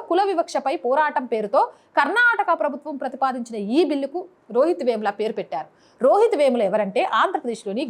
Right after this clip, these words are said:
గుంటూరు ప్రాంతానికి చెందిన మూలాలు కలిగిన వాడు. తెలంగాణ రాష్ట్రంలోని కేంద్రీయ విశ్వవిద్యాలయంలో పీహెచ్డీ చేస్తున్న విద్యార్థి రెండు వేల పదహారు జనవరి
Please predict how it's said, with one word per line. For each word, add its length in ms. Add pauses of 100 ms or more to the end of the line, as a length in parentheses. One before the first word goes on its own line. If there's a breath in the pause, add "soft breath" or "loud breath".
గుంటూరు 300
ప్రాంతానికి 540
చెందిన 200 (360 loud breath)
మూలాలు 400
కలిగిన 260
వాడు. 200 (340 soft breath)
తెలంగాణ 540 (180)
రాష్ట్రంలోని 520
కేంద్రీయ 480
విశ్వవిద్యాలయంలో 680
పీహెచ్డీ 580
చేస్తున్న 280
విద్యార్థి 420
రెండు 200
వేల 140
పదహారు 500 (120)
జనవరి 260